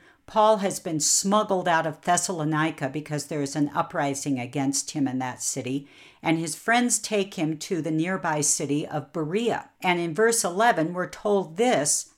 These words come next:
about the Jewish people living in that city. "Now the Bereans were of more noble character than those in Thessalonica, for they received the message with great eagerness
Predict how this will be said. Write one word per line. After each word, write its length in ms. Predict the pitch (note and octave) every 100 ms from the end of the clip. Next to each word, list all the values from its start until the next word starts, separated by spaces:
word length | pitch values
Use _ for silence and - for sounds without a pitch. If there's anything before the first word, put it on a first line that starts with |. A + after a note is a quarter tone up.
| -
about 640 | F3 D#3 D#3+ D3+ - D3+
the 80 | E3
Jewish 480 | D#3 F#3+ F#3+ F#3 -
people 400 | E3 D3+ E3 D#3
living 320 | D#3 D3+ D3
in 140 | C#3
that 200 | C3+ C#3
city. 480 | - - D3+ A#2 - _ -
"Now 140 | A3
the 100 | G#3+
Bereans 720 | F#3+ G#3 C#4+ D#4 D3 E3+ - - -
were 180 | A3
of 160 | G#3+ G3+
more 220 | G3+ G3
noble 460 | F3 F#3 A3+ A#3+ F#3
character 600 | - B3+ C4 D3 - E3+
than 220 | D#3+ E3
those 280 | F#3 G3 F#3+
in 140 | D#3
Thessalonica, 920 | D3+ F3+ - D3+ C#3 E3 F#3+ F#3 A2+ - - _ _
for 140 | A3+
they 480 | G#3 E3+ B3 D4 F#3
received 600 | E3+ G3 - A#3 A3+ G#3+
the 80 | F3+
message 600 | F3 G#3 A3+ E3 C#3+ -
with 200 | D#3+ -
great 340 | F3 G#3 C#4+
eagerness 680 | - A#3 A#3 F3+ B2 D3 -